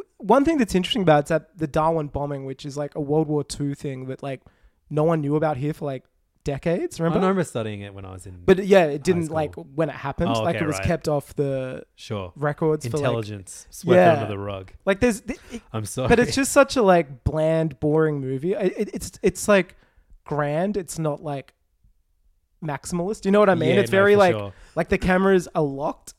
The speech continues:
Speaker 2: Mm-hmm.
Speaker 1: as opposed to his
Speaker 2: A, a
Speaker 1: usual
Speaker 2: z-, a zillion edits.
Speaker 1: Yeah. And I, I, I, I, I didn't like that. I remember seeing it at cinema and being like, "This fucking sucks."
Speaker 2: I never saw Great Gatsby, which he
Speaker 1: Gatsby,
Speaker 2: made in twenty thirteen.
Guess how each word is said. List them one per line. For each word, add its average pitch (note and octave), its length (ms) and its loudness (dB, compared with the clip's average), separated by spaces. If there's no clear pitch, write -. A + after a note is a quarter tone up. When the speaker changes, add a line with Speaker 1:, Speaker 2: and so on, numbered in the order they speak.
Speaker 2:
Mm-hmm. A#2 280 -6
Speaker 1:
as D3+ 160 -2
opposed D3+ 480 -2
to C#3 360 -6
his D3+ 260 -12
Speaker 2:
A, - 60 -8
a - 20 -2
Speaker 1:
usual D3+ 460 2
Speaker 2:
z-, A2 80 -2
a A2 60 -6
zillion G#2 420 -8
edits. G2 520 -10
Speaker 1:
Yeah. F#3 420 2
And F3 140 0
I, G3+ 320 2
I, F#3 160 6
I, G3 120 2
I, F3 400 0
I D#3 40 0
didn't C#3+ 380 -6
like C3 180 -10
that. C3+ 80 -8
I C3 80 -6
remember C3+ 140 -6
seeing C3+ 240 -6
it C3 80 -8
at B2+ 80 -6
cinema B2+ 240 -10
and C3 80 -8
being C3 100 -8
like, C3 120 -10
"This - 100 -20
fucking F3+ 280 -12
sucks." - 540 -12
Speaker 2:
I A#2+ 60 -4
never B2+ 180 0
saw A#2+ 160 -2
Great G#2+ 240 -4
Gatsby, A2 580 -8
which - 140 -16
he G#2+ 60 -10
Speaker 1:
Gatsby, G2 280 2
Speaker 2:
made B3 100 -2
in A#3+ 60 -2
twenty G#3+ 220 -2
thirteen. F#2+ 520 -8